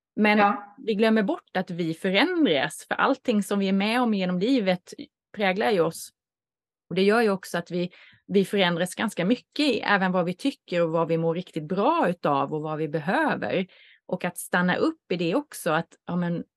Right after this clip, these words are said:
Speaker 1: vad behöver jag just nu? Vad mår jag bra av? Vad fyller på
Speaker 2: Ja, men
Speaker 1: mig
Speaker 2: precis.
Speaker 1: just nu?"
Speaker 2: Precis. För så var det verkligen för mig, för att jag har ju jobbat med hästar i, i princip hela mitt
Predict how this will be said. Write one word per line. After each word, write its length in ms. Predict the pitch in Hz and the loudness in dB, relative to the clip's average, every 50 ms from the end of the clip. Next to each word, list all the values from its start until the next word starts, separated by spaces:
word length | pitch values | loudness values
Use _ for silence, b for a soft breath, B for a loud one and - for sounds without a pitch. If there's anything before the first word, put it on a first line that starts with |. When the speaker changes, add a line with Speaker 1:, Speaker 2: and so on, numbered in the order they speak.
| _ _ _ | _ _ _
Speaker 1:
vad 140 | - 175 160 | -8 -8 -6
behöver 400 | 160 147 156 185 - - 131 139 | -6 -6 -4 -4 -4 -4 -6 -6
jag 120 | 147 147 | -6 -6
just 280 | 147 147 - - - - | -8 -8 -10 -10 -6 -4
nu? 180 | 247 254 - | -2 -2 -2
Vad 160 | 139 160 170 170 | -2 -4 -4 -2
mår 220 | 190 226 233 208 | -2 -2 -2 -2
jag 140 | 180 165 156 | -4 -4 -4
bra 140 | - - - | -4 -4 -2
av? 340 | - - - - - 170 - _ _ _ _ _ _ _ _ _ | -2 -4 -4 -6 -12 -14 -16 _ _ _ _ _ _ _ _ _
Vad 160 | - 170 165 | -8 -8 -8
fyller 340 | - - 175 165 170 170 170 | -8 -8 -8 -6 -4 -6 -4
på 100 | - - | 0 2
Speaker 2:
Ja, 60 | 240 | 2
men 100 | 254 269 | 2 2
Speaker 1:
mig 160 | - - - 277 | 2 -2 -2 -2
Speaker 2:
precis. 280 | 294 226 - - 330 - - - | -2 -4 -2 0 0 0 0 0
Speaker 1:
just 0 | |
nu?" 260 | - - - - - - _ _ _ _ _ _ _ - 214 208 - _ _ _ _ _ _ - | -4 -14 -16 -18 -18 -20 _ _ _ _ _ _ _ -16 -16 -16 -16 _ _ _ _ _ _ 0
Speaker 2:
Precis. 600 | 254 254 240 247 - 349 311 190 - - - - _ b b b b b b _ - | 0 0 0 0 2 2 2 2 2 -2 -8 -20 _ b b b b b b _ -4
För 60 | 214 | -4
så 300 | 208 - 240 262 294 330 | 2 6 8 8 8 8
var 160 | 370 330 285 | 8 8 8
det 60 | 262 | 8
verkligen 440 | 254 254 240 220 220 - 208 202 202 | 8 6 6 4 4 0 -2 -2 -2
för 80 | - 208 | 0 2
mig, 340 | 240 294 294 233 190 190 | 4 4 4 4 4 2
för 60 | - 202 | 2 0
att 180 | 196 196 - - - - - | -2 -2 -6 -16 -20 -14 -8
jag 440 | 202 190 226 254 311 359 349 330 311 | 0 4 6 8 8 8 8 6 6
har 460 | - 247 220 214 208 202 202 196 190 | 4 4 4 4 6 4 4 2 0
ju 300 | 196 202 196 196 - - - - _ _ _ | 0 -2 -2 -4 -4 -8 -14 -20 _ _ _
jobbat 520 | - 190 214 220 202 185 - 196 185 - - | -4 2 2 2 2 2 0 -2 -2 -2 -4
med 220 | 190 180 175 160 - - - | -6 -6 -6 -6 -8 -8 -6
hästar 760 | 294 285 - - _ _ _ - 277 330 359 311 - - 196 | -6 -6 -6 -8 _ _ _ 0 2 4 4 4 2 0 -2
i, 120 | 190 - - _ _ _ - | -4 -4 -8 _ _ _ -8
i 180 | 202 208 214 | -4 -4 -4
princip 380 | 208 - 208 196 196 - 180 - - _ _ _ | -4 -4 -6 -6 -6 -8 -10 -12 -16 _ _ _
hela 460 | - 269 233 208 196 196 190 190 190 | -4 0 2 2 4 2 2 0 0
mitt 240 | 185 180 185 - _ | -2 -4 -6 -10 _